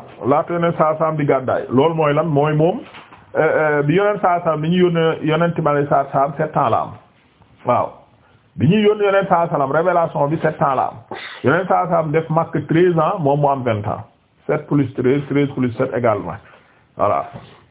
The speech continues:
<laughs> Bi Yonent saa saam di gàddaay, vingt ans la am. Voilà, génn àddina l'an soixante. Léegi loolu neex naa compter. <laughs>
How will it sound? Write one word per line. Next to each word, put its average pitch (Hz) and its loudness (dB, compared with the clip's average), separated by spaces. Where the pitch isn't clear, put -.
<laughs> 147 -2
Bi 117 2
Yonent 180 2
saa 156 0
saam 147 0
di 135 0
gàddaay, 131 0
vingt 139 -2
ans 113 2
la 87 0
am. 85 -4
Voilà, 101 0
génn 165 2
àddina 139 -2
l'an 135 0
soixante. 113 -4
Léegi 127 0
loolu 127 2
neex 123 -2
naa 107 2
compter. - -6
<laughs> - -10